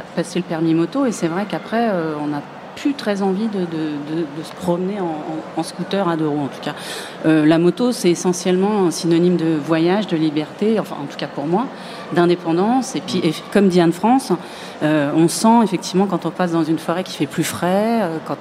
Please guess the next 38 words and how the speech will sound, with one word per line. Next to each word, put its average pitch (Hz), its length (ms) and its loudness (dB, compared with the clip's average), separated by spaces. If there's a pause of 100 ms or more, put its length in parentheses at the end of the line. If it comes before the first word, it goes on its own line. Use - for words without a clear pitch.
on 139 360 -2
passe 160 220 -4
le 151 180 -6
long 160 140 -2
d'une 147 160 -4
rivière 151 300 -8
qu'il - 180 -14
fait - 80 -14
plus 180 180 -2
humide. 170 380 4 (460)
Et 156 240 6
c'est, 151 180 -4
c'est, - 560 -6
c'est, - 260 -8
on 156 60 0
peut 175 140 0
s'arrêter 160 400 2
où 180 100 8
on 160 120 8
veut, 196 540 2
on 139 120 0 (100)
peut 139 220 -2 (100)
faire 135 220 -2
une 165 80 4
sieste 170 260 -2 (100)
où 185 60 6
on 180 40 8
veut. 170 560 -4 (380)
C'est - 120 -4
vraiment, 190 400 0
euh, 147 240 -2 (320)
voilà, 151 240 0
c'est - 160 -10 (720)
pas 226 80 4
comparable 202 440 -2
à 196 60 2
la 185 80 4
voiture. 165 360 -4